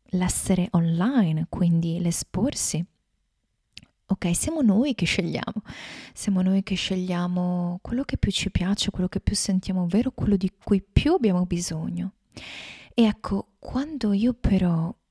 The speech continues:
mi sono ascoltata e mi sono chiesta, "Ma che cosa posso fare?", eh, la, la risposta è stata, "Posso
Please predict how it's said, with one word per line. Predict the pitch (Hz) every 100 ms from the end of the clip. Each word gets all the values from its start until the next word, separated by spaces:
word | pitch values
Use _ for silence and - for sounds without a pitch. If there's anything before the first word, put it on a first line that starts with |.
| _
mi | 190 196
sono | - 240
ascoltata | 220 - - 185 175 - - 165 165 170 175 170 165
e | - 175 175 170 170 170 190 _ _ _ - _ _ _ _ _ _
mi | 208
sono | - 233 220
chiesta, | - 202 180 165 - - - 165 165 - _ _ _ -
"Ma | 180 - - _ _
che | - -
cosa | - - 185 196 190
posso | - 180 - -
fare?", | - - - 160 180 202 170 175 - _ _ _ _ _ _ _ _ _ _ _ _ -
eh, | 202 190 - - _ - - _ -
la, | 220 220 214 208 - _ - -
la | - 196
risposta | 202 190 - 226 - 196
è |
stata, | - 175 180 175 180 - _ _ _ _ _ _ -
"Posso | 185 - 196 185 175